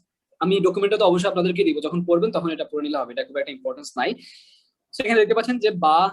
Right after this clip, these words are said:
অ্যাবো, আফটার, এয়ার, খা, অ্যাবডাক্টর, অ্যাক্সেলারেটর, কন্ডাক্টর, ডিকটেটর, অনেক অনেক আছে। So আরটা কিন্তু উচ্চারণ হইল না, কিন্তু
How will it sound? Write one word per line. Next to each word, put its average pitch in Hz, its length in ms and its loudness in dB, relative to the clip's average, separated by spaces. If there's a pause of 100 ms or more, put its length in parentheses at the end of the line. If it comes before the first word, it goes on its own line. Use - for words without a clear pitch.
(100)
অ্যাবো, 165 240 -2 (260)
আফটার, 180 440 -4 (200)
এয়ার, 165 300 2 (180)
খা, 165 200 0 (240)
অ্যাবডাক্টর, 190 560 -4
অ্যাক্সেলারেটর, 190 800 -4 (520)
কন্ডাক্টর, 196 540 -2 (340)
ডিকটেটর, 208 560 0 (320)
অনেক 269 260 2
অনেক 151 220 -4
আছে। 110 240 -16 (520)
So - 120 -2
আরটা 185 260 2
কিন্তু 226 180 -2
উচ্চারণ 196 260 -2
হইল 185 220 -4
না, 95 140 -14 (380)
কিন্তু 190 140 -2